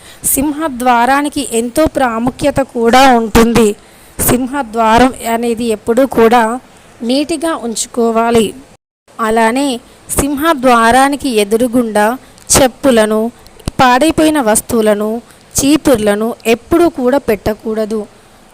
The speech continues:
అది బయట వైపైనా సరే, లోపల వైపైనా సరే అస్సలు పెట్టకూడదు. అలా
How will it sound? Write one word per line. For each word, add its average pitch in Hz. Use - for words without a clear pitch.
అది 247
బయట 233
వైపైనా 254
సరే, 277
లోపల 240
వైపైనా 233
సరే 240
అస్సలు 254
పెట్టకూడదు. 214
అలా 240